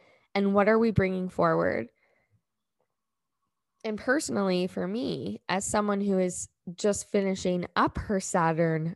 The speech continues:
return, or, like, I'm on the tail end, still there,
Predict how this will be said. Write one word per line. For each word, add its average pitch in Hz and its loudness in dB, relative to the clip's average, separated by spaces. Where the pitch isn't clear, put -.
return, 165 -4
or, 165 -8
like, 160 -8
I'm 175 -2
on 175 0
the 170 -2
tail 160 0
end, 160 -2
still - 0
there, 156 -4